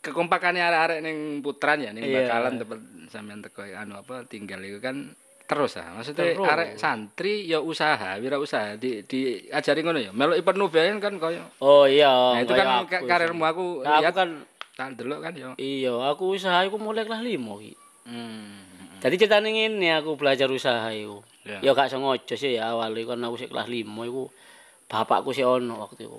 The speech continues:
Speaker 1: Hmm.
Speaker 2: Bapakku, aku mati, bapakku mati iku aku sanawiyah paling dah, kelas siji.
Speaker 1: Oh, sanawiyah.
Speaker 2: Iya, dadi kelas lima ilingku aku.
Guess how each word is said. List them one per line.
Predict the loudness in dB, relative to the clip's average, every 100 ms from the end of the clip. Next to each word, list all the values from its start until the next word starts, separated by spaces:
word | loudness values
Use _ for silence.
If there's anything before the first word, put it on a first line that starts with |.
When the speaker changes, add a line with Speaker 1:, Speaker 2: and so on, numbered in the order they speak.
| -18
Speaker 1:
Hmm. | -10
Speaker 2:
Bapakku, | -6 -6 -4
aku | -4 -6 -8
mati, | -12 -12 -20 -12
bapakku | -8 -8 -10 -8
mati | -8 -8
iku | -6
aku | -6 -6
sanawiyah | -8 -6 -6 -6
paling | -8 -12 -16
dah, | -18
kelas | -16 -18
siji. | -18 -20 -20 -20 -20 -4
Speaker 1:
Oh, | -2
sanawiyah. | -2 -4 -6 -8 -12 -16 _
Speaker 2:
Iya, | -2 -2 0
dadi | -2 -2
kelas | 2 2 2
lima | -2 0 4
ilingku | 4 4 -2 -4
aku. | -4 -6 -10